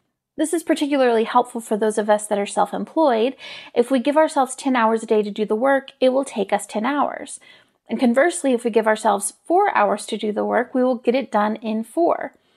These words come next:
Obviously, there are limits to this, but it's essentially saying that if we commit to a short period of a large export of focus and attention, then we are more impactful than if we give ten hours of fifteen percent of our effort.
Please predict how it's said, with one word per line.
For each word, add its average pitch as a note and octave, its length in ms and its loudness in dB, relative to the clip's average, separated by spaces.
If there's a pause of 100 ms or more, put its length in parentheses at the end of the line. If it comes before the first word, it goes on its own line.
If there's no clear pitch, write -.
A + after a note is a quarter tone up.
(320)
Obviously, A#3+ 640 2
there A3+ 440 2 (240)
are A#3+ 160 2
limits D#4+ 520 0
to A3+ 100 -4
this, G#3+ 240 -2
but A3+ 80 0
it's A#3 100 -2
essentially D#4 560 0
saying B3+ 440 0
that A3+ 100 0
if A#3 140 -6
we A#3 80 -2
commit B3 300 -2
to C4 120 -2
a A#3 40 0
short - 280 -2
period A#3 300 0
of G#3+ 80 -6
a G#3 40 0
large G#3 520 0 (400)
export B3 420 0
of G#3+ 80 0
focus A3 380 -2
and G#3+ 100 -4
attention, A3+ 800 -4 (500)
then E4+ 400 2
we C4+ 140 0
are C4 80 2
more B3+ 180 2
impactful - 800 -4
than A3 80 0
if A3 160 -4
we A3+ 80 2
give G#3 260 0
ten B3+ 280 -4
hours G#3 320 0
of A3+ 100 -4
fifteen A3 460 -2
percent G3 360 -8
of G3 80 -8
our F#3+ 140 -2
effort. - 500 -4